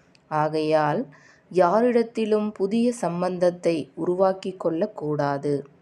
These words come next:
இல்லையெனில் மறப்பதற்கு கடினமாகிவிடும். அனைத்தையும் மறந்து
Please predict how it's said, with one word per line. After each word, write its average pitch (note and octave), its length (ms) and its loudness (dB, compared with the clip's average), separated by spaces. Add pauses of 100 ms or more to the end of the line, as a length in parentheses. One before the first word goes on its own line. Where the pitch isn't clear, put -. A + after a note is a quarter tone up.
(340)
இல்லையெனில் E3+ 720 0
மறப்பதற்கு F#3 1000 0
கடினமாகிவிடும். E3+ 1080 -2 (1000)
அனைத்தையும் G3+ 720 0
மறந்து D#3+ 640 0